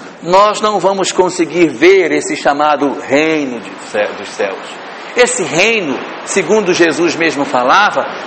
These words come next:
não está do lado de fora, não é um lugar físico. Jesus dizia, "O reino dos céus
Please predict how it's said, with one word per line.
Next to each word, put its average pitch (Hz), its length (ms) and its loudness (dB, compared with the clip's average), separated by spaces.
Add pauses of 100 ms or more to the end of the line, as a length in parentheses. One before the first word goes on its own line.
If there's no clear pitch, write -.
não 277 200 4
está 240 260 4
do 226 120 2
lado 220 240 4
de 208 100 -4
fora, 180 640 2 (200)
não 254 140 2
é 269 80 2
um 262 80 0
lugar 226 460 4
físico. 196 760 0 (320)
Jesus 233 400 4
dizia, 196 420 2 (220)
"O 226 140 6
reino 254 500 4
dos 214 200 0
céus 214 540 4